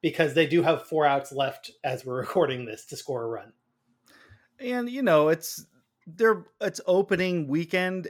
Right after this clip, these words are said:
Speaker 2: at Yankee Stadium. I don't think e-, even the most diehard Giants fans would think that the Giants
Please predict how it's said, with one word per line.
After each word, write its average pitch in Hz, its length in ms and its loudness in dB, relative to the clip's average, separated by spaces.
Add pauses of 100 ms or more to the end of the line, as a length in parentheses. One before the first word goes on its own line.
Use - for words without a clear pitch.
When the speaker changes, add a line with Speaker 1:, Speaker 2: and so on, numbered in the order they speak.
Speaker 2:
at 151 300 0
Yankee 143 400 -4
Stadium. 143 720 -4
I 143 140 0
don't 156 240 0
think 147 500 -6 (300)
e-, 175 80 -16 (100)
even 165 380 -4
the 151 80 0
most 143 420 0
diehard 135 460 -2
Giants 127 420 -8
fans 143 640 -6
would 123 220 -6 (120)
think 127 460 -8 (380)
that 135 160 -12
the 139 80 -6
Giants 127 600 -6